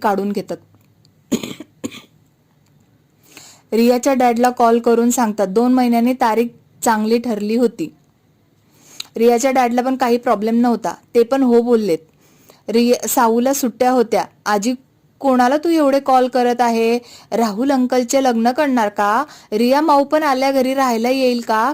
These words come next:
किती मजा येईल ना?" साऊ म्हणते.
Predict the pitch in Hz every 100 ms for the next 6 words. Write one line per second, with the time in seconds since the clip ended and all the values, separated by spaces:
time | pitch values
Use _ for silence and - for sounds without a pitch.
0 | 294 233 277 277 226 233 285 269 233 233
1 | 247 302 - _ _ - - 220 214 233
2 | 196 165 160